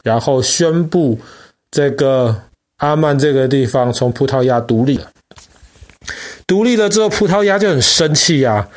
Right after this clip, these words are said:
他们就要派这些军舰过来，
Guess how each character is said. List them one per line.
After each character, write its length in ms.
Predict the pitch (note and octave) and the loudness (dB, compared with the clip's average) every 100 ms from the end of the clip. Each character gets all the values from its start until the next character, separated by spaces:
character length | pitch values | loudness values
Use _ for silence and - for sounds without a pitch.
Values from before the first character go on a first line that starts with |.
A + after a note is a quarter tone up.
| - - | -20 -20
他 160 | - D#3 | -6 -2
们 180 | D#3+ D#3 | 0 0
就 140 | D3+ | 0
要 220 | E3 D#3+ | 2 0
派 400 | D3 - E3+ C#3 | -2 -2 -2 0
这 200 | C3+ D3 | 0 0
些 460 | C#3 - C#3+ C#3 C#3 - - - | 0 0 0 0 -2 -6 -20 -6
军 200 | E3+ D#3 | -2 0
舰 300 | D3 E3 G2+ F2+ - - - - | 0 0 -2 -6 -14 -20 -16 -4
过 180 | C#3+ | -2
来， 320 | A#2+ G2 F2 | 0 0 -2